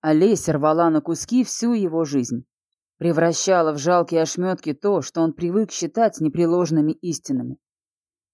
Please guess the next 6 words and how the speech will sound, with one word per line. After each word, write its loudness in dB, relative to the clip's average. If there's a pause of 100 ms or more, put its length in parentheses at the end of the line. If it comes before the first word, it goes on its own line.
Должно 2
быть -2
так, -4 (240)
а -2
не 0
иначе. 0